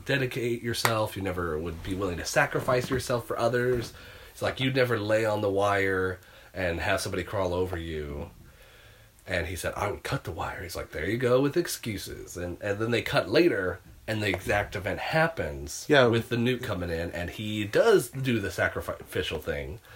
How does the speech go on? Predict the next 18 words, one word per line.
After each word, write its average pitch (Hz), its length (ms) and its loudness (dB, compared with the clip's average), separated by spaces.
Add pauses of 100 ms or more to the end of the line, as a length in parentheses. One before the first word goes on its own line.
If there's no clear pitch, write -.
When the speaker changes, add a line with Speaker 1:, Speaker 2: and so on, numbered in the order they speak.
(720)
Speaker 1:
Um, 82 440 -2 (920)
Speaker 2:
Which 131 300 4
they 127 440 6 (220)
completely 214 380 8
forget 151 300 4
about 107 320 4
in 92 180 -2
Civil 92 400 0
War. 85 340 -2 (720)
Speaker 1:
They, 190 440 0
they 156 400 0
really 147 680 2 (140)
gloss 104 480 -2
over 107 300 0
this 123 220 -2
stuff. - 680 0 (100)
Speaker 2:
In 196 180 10
later. 131 440 10